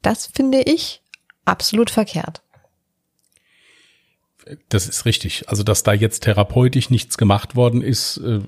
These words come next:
Speaker 2: ist, hast du recht, ist, äh, ist schwierig. Das Problem dabei, was, was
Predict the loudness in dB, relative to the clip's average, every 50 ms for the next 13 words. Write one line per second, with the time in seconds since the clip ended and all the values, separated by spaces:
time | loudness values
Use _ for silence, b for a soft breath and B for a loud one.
0 | -4 -4 -2 -2 -4 -6 -2 -2 0 0 0 0 0 2 2 2 0 0 -6 -10
1 | -12 -8 -8 -6 -6 -6 -8 -10 -10 -10 -6 -4 -2 0 0 0 0 -2 -4 _
2 | b b b b b b b b b b b b b b b b b b b b
3 | -6 -6 -4 -4 -6 -4 0 2 2 2 2 0 -2 -2 0 0 0 0 -2 -6
4 | -10 _ -6 -4 -2 0 0 2 2 4 4 2 2 2 0 0 -2 -2 0 2
5 | 2 2 2 2 0 0 -2 -4 -4 -2 -4 -4 -4